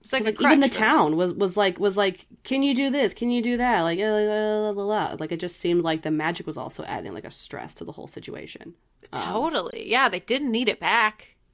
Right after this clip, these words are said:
Speaker 1: Like, why?
Speaker 2: Yeah. I mean, the town was thriving. They didn't need it anymore. Like, like, they needed, they needed the
Speaker 1: <laughs>
Speaker 2: miracle at that time.
Speaker 1: Yeah. Yeah.
Speaker 2: But, like, you know, maybe the candle just needed,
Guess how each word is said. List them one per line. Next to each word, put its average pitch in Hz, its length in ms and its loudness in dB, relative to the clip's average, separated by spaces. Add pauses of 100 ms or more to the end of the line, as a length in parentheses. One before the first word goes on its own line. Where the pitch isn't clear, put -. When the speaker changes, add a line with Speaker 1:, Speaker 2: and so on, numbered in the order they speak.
(140)
Speaker 1:
Like, 214 220 2
why? 202 460 4
Speaker 2:
Yeah. 226 400 0 (320)
I - 40 -2
mean, 247 140 4
the 277 40 4
town 269 240 4
was 320 120 4
thriving. 269 480 4
They 208 120 2
didn't 294 240 4
need 339 140 8
it 370 80 6
anymore. 240 400 4
Like, 156 140 0
like, 175 240 0
they 190 180 6
needed, 202 320 2
they 185 80 2
needed 214 240 2
the 247 80 0
Speaker 1:
<laughs> 208 120 4
Speaker 2:
miracle 190 440 0 (320)
at 180 160 2
that 254 220 4
time. 240 260 4
Speaker 1:
Yeah. 196 220 2 (500)
Yeah. 208 300 2 (140)
Speaker 2:
But, 202 160 2
like, 208 600 4 (240)
you 240 140 2
know, 262 380 4 (220)
maybe 226 320 0
the 269 140 -2
candle 294 380 0
just 311 240 -4
needed, 294 340 -2